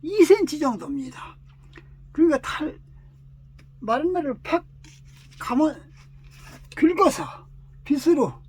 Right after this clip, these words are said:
강하게 뽑히도록 긁어서 여기 받으면은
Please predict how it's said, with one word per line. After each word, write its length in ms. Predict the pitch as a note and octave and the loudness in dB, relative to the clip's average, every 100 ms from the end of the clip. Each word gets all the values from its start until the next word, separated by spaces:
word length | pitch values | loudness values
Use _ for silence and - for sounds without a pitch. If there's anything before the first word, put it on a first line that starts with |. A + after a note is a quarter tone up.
| - - - - - | -20 -20 -20 -20 -16
강하게 760 | - G3+ B3 E4 D4+ D#3+ - - - - - - - - | -10 -2 4 6 4 -2 -8 -18 -20 -20 -20 -20 -20 -6
뽑히도록 500 | F4 E4+ F4 D4 A#3+ | -2 0 2 2 0
긁어서 600 | C#4+ C#4 C4+ - C4+ D4 - - - - - | -2 -2 -2 -4 -8 -10 -16 -20 -20 -20 -10
여기 260 | C4 D4 D#4 | -4 -2 -2
받으면은 580 | G3+ F#3+ B3+ G#3+ E3 | -4 -6 -4 -4 -6